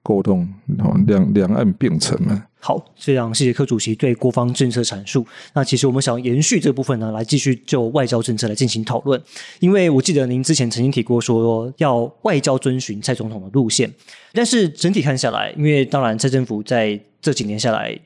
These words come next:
Speaker 2: 被为人诟病的就是我们失去了许多的邦交国。当然有好有坏，那您如，会如何遵循，或会如何修正目前蔡政府的这个外交路线？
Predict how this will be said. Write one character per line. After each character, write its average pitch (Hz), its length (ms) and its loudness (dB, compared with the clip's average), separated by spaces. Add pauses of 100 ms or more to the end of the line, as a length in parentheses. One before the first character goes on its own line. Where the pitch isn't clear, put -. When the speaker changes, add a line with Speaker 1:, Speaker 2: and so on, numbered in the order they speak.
Speaker 2:
被 135 160 2
为 120 200 0
人 120 100 0
诟 127 160 0
病 120 160 -4
的 104 120 -6
就 110 160 -2
是 113 340 -4
我 127 160 0
们 110 240 -2
失 - 160 0
去 127 120 2
了 117 140 0
许 - 120 -6
多 120 120 -2
的 110 80 -2
邦 120 180 2
交 113 200 2
国。 117 260 -2 (560)
当 214 120 0
然 131 240 -2
有 143 100 2
好 135 180 0
有 117 100 2
坏， 120 320 -2
那 202 80 2
您 160 240 2
如， 147 140 4
会 160 220 0
如 127 220 0
何 127 220 -2
遵 139 240 -2
循， 110 220 -6
或 127 220 0
会 135 220 -2
如 123 200 0
何 127 200 -2
修 120 260 0
正 117 220 -2 (100)
目 147 100 2
前 113 160 -2
蔡 113 120 -4
政 110 200 0
府 - 240 -8
的 123 100 0
这 127 100 -4
个 113 120 -2
外 113 120 0
交 117 280 -2
路 139 100 -2
线？ - 260 -2